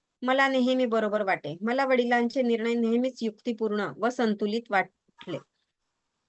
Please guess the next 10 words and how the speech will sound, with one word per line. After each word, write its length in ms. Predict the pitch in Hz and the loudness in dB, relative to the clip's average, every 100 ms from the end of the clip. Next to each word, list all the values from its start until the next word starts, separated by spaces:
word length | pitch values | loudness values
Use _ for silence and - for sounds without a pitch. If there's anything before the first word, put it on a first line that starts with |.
| _ _ _ | _ _ _
जर 320 | 247 262 302 320 | 2 6 6 6
मी 260 | 320 349 | 0 0
माझ्या 380 | 339 294 285 311 | 2 2 2 2
निर्णय, 440 | 302 269 247 247 240 | 2 2 2 0 -2
अं, 380 | - 226 226 233 | -4 -2 0 4
निरनिराळ्या 800 | 285 302 285 254 220 208 202 143 - - | 4 4 2 2 2 2 0 -2 -8 0
मागण्यांबाबतीत 1120 | 226 226 233 262 269 247 214 196 208 233 240 - _ _ _ _ _ _ _ 311 | 4 6 4 2 0 2 2 0 -6 -4 -6 -8 _ _ _ _ _ _ _ 2
त्यांना 380 | 269 262 277 | 4 4 2
एक 240 | 247 214 208 | 2 0 4
दोन 300 | 254 277 | 4 4